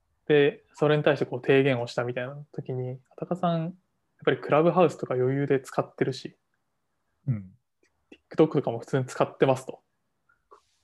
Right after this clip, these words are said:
Speaker 2: うん。
Speaker 1: で、その、お役所にいる方々って、それを知ってる人は何人いますかっていうと、もうほとんどいなくて。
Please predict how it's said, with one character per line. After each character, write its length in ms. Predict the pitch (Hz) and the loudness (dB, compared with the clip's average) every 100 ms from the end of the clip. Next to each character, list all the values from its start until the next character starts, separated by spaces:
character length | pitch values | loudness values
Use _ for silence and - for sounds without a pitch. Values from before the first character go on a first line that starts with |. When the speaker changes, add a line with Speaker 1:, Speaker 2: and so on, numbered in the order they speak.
| _ 117 | _ -12
Speaker 2:
う 40 | 92 101 - - | -12 -12 -16 -10
ん。 20 | 143 | -8
Speaker 1:
で、 80 | |
そ 140 | 127 135 | -6 -4
の、 320 | 127 123 180 _ _ _ _ _ _ | -2 -4 -8 _ _ _ _ _ _
お 80 | 151 | 0
役 140 | 139 | 0
所 120 | - 156 | 2 2
に 80 | |
い 80 | 151 | 4
る 80 | 156 | 4
方 180 | 160 156 | 6 6
々 260 | 143 131 | 6 4
っ 20 | 123 | 0
て、 420 | - - 127 127 | -2 0 2 0
そ 160 | - | 0
れ 80 | 143 | 2
を 120 | 151 | 4
知 160 | 147 - | 2 -2
っ 20 | |
て 100 | - | 2
る 80 | 196 | 4
人 120 | 190 | 4
は 60 | 165 | 2
何 160 | 135 135 | 2 0
人 80 | |
い 40 | 123 | -2
ま 100 | 127 | -4
す 100 | - | -8
か 80 | 135 | -12
っ 100 | _ _ _ | _ _ _
て 100 | 139 | -6
い 40 | |
う 60 | 131 | -4
と、 80 | 131 | -2
も 340 | 127 127 - | -2 -4 -8
う 40 | - | -2
ほ 80 | |
と 120 | 156 156 | 2 2
ん 80 | |
ど 100 | 123 | 2
い 60 | 123 | -2
な 80 | 123 | -4
く 100 | - | -8
て。 220 | 135 - | -10 -10